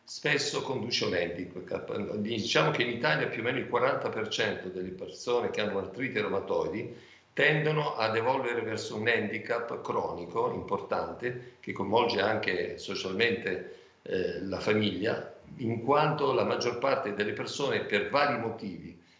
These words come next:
per cattiva aderenza alla terapia, ma anche per altri fattori,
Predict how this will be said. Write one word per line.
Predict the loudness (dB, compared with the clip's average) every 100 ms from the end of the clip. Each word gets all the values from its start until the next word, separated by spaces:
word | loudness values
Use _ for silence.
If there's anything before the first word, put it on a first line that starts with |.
| _ _
per | -2 0
cattiva | -4 -2 0
aderenza | 2 4 2 0 -2
alla | -2
terapia, | -2 -2 0 -2 -2 -2 -6 -14 -14
ma | -6 -4
anche | -2 -4
per | 0
altri | 0 0 -4
fattori, | -4 -4 -2 -2 -2 -6 -12